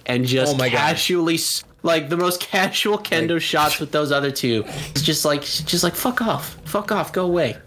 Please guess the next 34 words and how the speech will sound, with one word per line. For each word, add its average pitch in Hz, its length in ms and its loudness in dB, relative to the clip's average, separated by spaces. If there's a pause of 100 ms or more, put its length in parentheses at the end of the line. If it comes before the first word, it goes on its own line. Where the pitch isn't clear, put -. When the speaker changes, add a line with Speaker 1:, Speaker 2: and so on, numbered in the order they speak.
(120)
Speaker 2:
"Fuck 190 140 0
off, 160 160 -2
fuck 185 160 0
off. - 180 -4
Jericho, 151 540 0
get 208 160 2
over 131 220 0
here." 101 260 -4
Speaker 1:
Yeah, - 240 2 (140)
yeah, 131 180 2
exactly. 131 500 0
It 123 40 2
was 117 120 -2
all, 131 300 0 (100)
it - 60 0
was 135 140 0
all 135 200 2
getting 131 220 2
his 120 100 -2
hands 131 300 0
on 127 140 0
Jericho. 123 600 0
Speaker 2:
Mm-hmm. 104 500 -4
Speaker 1:
Speaking 151 340 0
of 143 80 2
Jericho, 147 960 0
what, 143 320 0
what, 139 440 0
what, - 480 -2 (200)
did 123 120 0
you 113 120 2
like 117 240 0
the 117 100 2
outfits? 107 580 -2